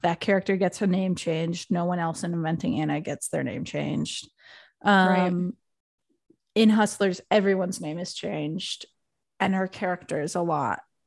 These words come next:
Speaker 1: less involved. I do think her character is treated more suspiciously in
Speaker 2: In Hustlers?
Speaker 1: Hustlers. Yeah. I think she is, uh, definitely, you don't empathize with her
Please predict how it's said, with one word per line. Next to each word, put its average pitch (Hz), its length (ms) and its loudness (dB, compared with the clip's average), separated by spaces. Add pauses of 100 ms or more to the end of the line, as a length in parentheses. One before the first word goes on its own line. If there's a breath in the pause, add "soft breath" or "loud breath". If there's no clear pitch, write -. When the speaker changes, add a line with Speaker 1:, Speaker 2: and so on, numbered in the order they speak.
(560)
Speaker 1:
less 196 380 2
involved. 180 720 2 (180)
I 175 160 4
do 196 380 -2
think 185 680 -6 (420 soft breath)
her 202 140 2
character 170 1000 0 (420)
is - 180 -2
treated 190 400 2
more 180 160 2
suspiciously - 1120 -2 (840)
in 131 540 -4
Speaker 2:
In 214 140 2
Hustlers? 208 460 -2
Speaker 1:
Hustlers. - 340 -6 (100)
Yeah. 143 380 2 (720 soft breath)
I 180 100 4
think 190 300 0 (140)
she 165 1160 0 (120)
is, 180 300 0 (160)
uh, 143 160 -8
definitely, 160 420 0
you 170 80 -4
don't 151 220 -4
empathize 160 500 -8
with 151 120 -12
her 147 260 -6